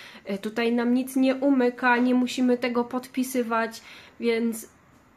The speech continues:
no przezroczysta sprawa, konkretna i do tego dobrze trzymałam te gumki. Nie mam ich zbyt długo, bo ile to minęło? Jakieś dwa czy trzy tygodnie, ale póki co, póki je zmontowałam, no wiecie, przyprawy w kuchni, korzysta się z tego jednak codziennie,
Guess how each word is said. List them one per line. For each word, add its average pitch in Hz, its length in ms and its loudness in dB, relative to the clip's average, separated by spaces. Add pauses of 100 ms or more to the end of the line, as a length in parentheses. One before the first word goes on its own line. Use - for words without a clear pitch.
no 277 140 10
przezroczysta 302 840 0
sprawa, 226 600 2
konkretna 233 840 0
i 247 160 -2
do 254 100 0
tego 247 320 0
dobrze 233 320 0
trzymałam 220 440 -2
te 214 140 -4
gumki. 269 540 0
Nie 277 240 6
mam 330 240 8
ich 262 220 -2
zbyt 214 220 -4
długo, 247 320 0
bo 226 120 -2
ile 226 220 -2
to 214 140 -8
minęło? 202 280 0
Jakieś 196 240 -6
dwa 208 200 -2
czy 240 160 -12
trzy - 200 -8
tygodnie, 220 460 -4 (340)
ale 294 260 4
póki 262 320 -4
co, 302 220 0
póki 247 380 -6
je 220 160 -2
zmontowałam, 262 840 2 (300)
no 240 160 0
wiecie, 196 400 -4 (120)
przyprawy 247 480 -4
w 220 80 -14
kuchni, 247 360 -4
korzysta 220 680 -6
się 220 180 -8
z 220 80 -18
tego 208 220 -4
jednak 196 360 -4
codziennie, 233 600 -2